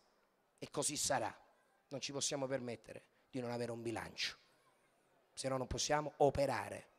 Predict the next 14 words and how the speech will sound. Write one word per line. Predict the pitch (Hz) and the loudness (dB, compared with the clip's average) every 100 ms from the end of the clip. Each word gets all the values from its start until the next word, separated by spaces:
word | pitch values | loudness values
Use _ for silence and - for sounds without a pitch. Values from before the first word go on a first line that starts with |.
| - - - _ | -20 -20 -20 _
Ecco, | 156 - - 110 | 2 2 -4 -4
vi | 131 | -2
ho | |
fatto | 131 - 151 - | 0 2 2 2
l'esempio | 135 123 - 127 110 101 127 131 135 - - - - - | -2 0 0 0 -2 -2 0 -2 -4 -18 -20 -20 -20 -10
di | - - | -8 0
quello | 151 156 156 160 160 160 - | 6 6 6 6 4 2 -4
che | - | 0
succederà | 127 - 131 - - 127 117 113 131 127 - - - - _ - _ | 4 4 4 2 0 0 0 4 4 4 0 -18 -20 -20 _ -20 _
a | 139 | 4
prescindere | - 170 139 - - 196 190 180 170 165 139 | 4 -2 2 4 4 2 0 2 2 2 2
da | 160 156 | 2 2
chi | 160 | 0
sono | - 202 202 185 143 139 120 - | 2 8 10 10 8 6 4 0